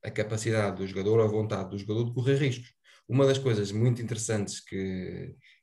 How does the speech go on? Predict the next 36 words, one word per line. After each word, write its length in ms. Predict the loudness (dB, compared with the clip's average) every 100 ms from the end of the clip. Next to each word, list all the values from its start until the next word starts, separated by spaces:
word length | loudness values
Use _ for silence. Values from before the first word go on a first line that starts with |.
| _
eh, 220 | -6 -6 -2
durante 260 | -4 -2
o 40 | 0
meu 100 | 2
doutoramento 520 | 2 4 4 4 4
eu, 200 | 2 2
eu 100 | 0
visitei 400 | 0 0 0 2
dez, 380 | 2 0 -2 -4
dez 240 | -2 0
academias 580 | -2 -2 -2 -2 -2 -4
a 40 | 0
nível 240 | 2 2
internacional 680 | 0 -4 -2 0 0 0 -4 -14 -20 _ 0
e 540 | 2 4 2 0 -4
uma 240 | 0 2 0
das 120 | -2
coisas 320 | -4 -4 -4
mais, 500 | -4 -6 -6 -10 -10
mais 240 | -6 -4 -4
engraçadas, 760 | -6 -6 -4 -4 -6 -12 -12 -8
eh, 760 | -8 -6 -8 -10 -12 -12 -12 -10
um 100 | -10
dos 120 | -6
padrões, 500 | -4 -2 -2 -4 -6 -14 -20 -18
é 60 | -10
que 120 | -6
os 40 |
jogadores, 640 | -2 -2 0 -2 -2 -8 -10
também 200 | -6 -4
falei 240 | -2 -4
com 180 | -4 -8
jogadores, 460 | -6 -8 -4 -4 -4
com, 320 | -8 -8 -10
com 160 | -10 -8
miúdos, 560 | -4 -2 -2 -4 -10